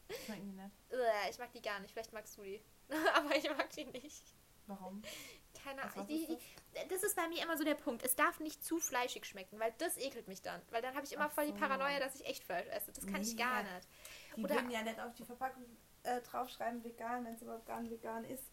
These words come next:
Speaker 2: Ja, aber ich find das so unangenehm, dass, dass du was isst, was so hundert Prozent nach Fleisch schmeckt. Also mir kommt es zumindest so vor, weil ich halt wirklich schon ewig kein Fleisch mehr gegessen hab und dann, ja, kommt mir das halt so vor, als wäre das komplett echtes Fleisch so, aber das,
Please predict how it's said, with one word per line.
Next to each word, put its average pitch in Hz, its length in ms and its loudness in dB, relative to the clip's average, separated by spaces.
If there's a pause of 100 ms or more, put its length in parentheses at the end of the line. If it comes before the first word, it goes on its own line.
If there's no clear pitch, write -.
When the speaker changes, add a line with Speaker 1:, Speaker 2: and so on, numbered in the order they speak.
Speaker 2:
Ja, 311 180 10
aber 320 100 6
ich 320 100 0
find 359 160 -2
das 302 120 2
so 269 80 2
unangenehm, 285 680 0 (300)
dass, 294 240 2
dass 294 220 0
du 269 80 -6
was 269 180 2
isst, - 260 2
was 262 160 2
so 269 140 -2
hundert 370 420 4
Prozent 302 300 -2
nach 294 140 -2
Fleisch 302 340 0
schmeckt. 214 220 2
Also 254 160 6
mir 262 120 0
kommt 262 200 -2
es 262 100 -6
zumindest 240 300 -2
so 214 80 -8
vor, 233 220 0
weil 196 80 0
ich 196 60 -6
halt 214 120 -6
wirklich 220 160 -6
schon 214 240 -10
ewig 185 200 -6
kein 185 120 -6
Fleisch 196 220 -4
mehr 190 100 -6
gegessen 185 320 -2
hab 208 120 -6
und 196 100 -6
dann, 185 120 -4 (520)
ja, 190 320 4 (480)
kommt 208 240 -8
mir 190 60 -6
das - 120 -10
halt 185 100 -6
so 190 80 -6
vor, 202 200 -4
als 185 120 -4
wäre 196 100 -8
das 190 100 -10
komplett 190 360 -10
echtes 190 240 -10
Fleisch 190 320 -8
so, 214 200 -8
aber 196 200 -6
das, 196 100 -14